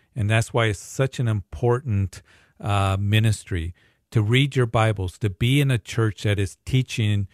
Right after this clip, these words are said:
the Bible, and, and you're growing in the Word of God, because people have questions. There's a lot of, uh,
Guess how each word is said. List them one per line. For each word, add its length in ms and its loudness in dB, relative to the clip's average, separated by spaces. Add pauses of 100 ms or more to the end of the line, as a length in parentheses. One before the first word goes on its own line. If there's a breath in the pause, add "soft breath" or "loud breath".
(260 soft breath)
the 100 2
Bible, 680 0
and, 260 0
and 400 -2
you're 200 0
growing 580 2
in 140 0
the 80 0
Word 260 -2
of 100 -10
God, 280 -2
because 280 -2
people 460 -2
have 280 -4
questions. 640 -6 (1000 loud breath)
There's 160 2
a 80 2
lot 260 6
of, 200 2 (260)
uh, 420 0